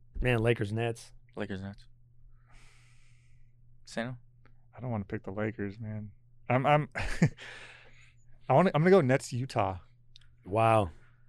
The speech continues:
Speaker 1: After what Utah did against a hurt Clippers,
Speaker 3: Yeah.
Speaker 1: nah, I can't
Speaker 3: I think
Speaker 1: put any sort
Speaker 3: I
Speaker 1: of
Speaker 3: think
Speaker 1: faith
Speaker 3: it's
Speaker 1: in
Speaker 3: gotta
Speaker 1: that.
Speaker 3: go. They gotta have
Speaker 1: That, that was a
Speaker 3: motivation.
Speaker 1: pretty catastrophic de-, I mean,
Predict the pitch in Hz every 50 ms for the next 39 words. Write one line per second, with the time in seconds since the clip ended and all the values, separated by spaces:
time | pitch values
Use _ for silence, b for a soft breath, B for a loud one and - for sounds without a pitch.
0 | - b b b b b b b - 147 151 139 165 147 139 - 131 147 156 143
1 | 170 156 139 127 135 156 160 160 147 131 151 143 - 113 98 87 - - - 156
2 | 160 170 - - - - 160 175 165 185 190 196 170 139 - - 131 117 117 113
3 | 117 127 139 135 120 127 127 - 135 127 107 95 127 127 - - 160 156 165 -
4 | - - 175 185 185 170 147 - 151 131 143 139 143 147 143 139 117 127 117 143
5 | 135 131 127 127 127 123 135 147 147 160 151 156 151 147 151 160 156 143 160 208
6 | 247 220 226 - - 196 185 170 - 180 180 185 160 - - 175 165 160 147 135
7 | 147 - - - 160 156 160 156 143 131